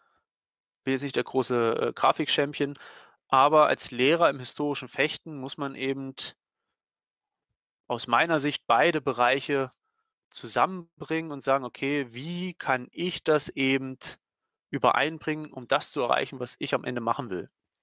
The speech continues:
Für mich ist das immer eine Art Gleichgewicht.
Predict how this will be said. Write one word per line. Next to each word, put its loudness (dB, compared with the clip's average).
Für 4
mich 4
ist -2
das 0
immer 2
eine 0
Art 2
Gleichgewicht. -2